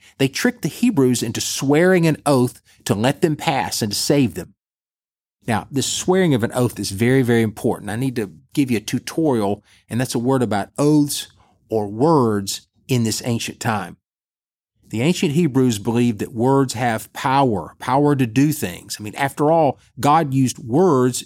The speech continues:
to convey the divine mind in the Ten Commandments. And more importantly, oaths and blessings that can't be taken back.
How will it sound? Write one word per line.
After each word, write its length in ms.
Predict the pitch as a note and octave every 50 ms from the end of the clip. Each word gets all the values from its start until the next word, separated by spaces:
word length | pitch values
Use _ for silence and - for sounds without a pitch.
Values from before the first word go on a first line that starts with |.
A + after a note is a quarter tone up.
| -
to 140 | _ - C#3
convey 420 | - - B2 A2 G#2+ C3 C#3 C#3+ C#3
the 140 | A2 A2+
divine 580 | G2+ G2+ A2+ F#2+ G2 A#2 A#2+ C3 C3 C3 B2 A#2
mind 580 | A2+ A#2+ C3+ C#3 C3 A2+ G#2+ G#2 G#2+ A2 A2 _ _ _ _ _
in 160 | - C3 C3
the 60 | B2
Ten 260 | A#2+ - - C3+ C3+ C3+
Commandments. 680 | - B2 A#2+ B2+ C#3 C#3 A#2 F2+ - _ - - - _ _ _ _ _ _ _ _ _ - - -
And 120 | C3+ C#3+
more 180 | D#3 G3 A3 G#3
importantly, 520 | D#3+ - - A3+ A#3 - C3+ B2+ A2+ - - -
oaths 380 | D#3 F3 F#3 F3+ F3+ D3 -
and 240 | D3+ - C3+ B2 A2+
blessings 400 | B2+ C3+ E3+ F3+ - - C3+ A2
that 100 | A2+ A#2
can't 240 | - - F3 D3 -
be 80 | C3+ C3+
taken 320 | - C#3+ B2 A#2+ C3+ A#2
back. 400 | A#2 C#3 D#3+ F3 A#2+ - _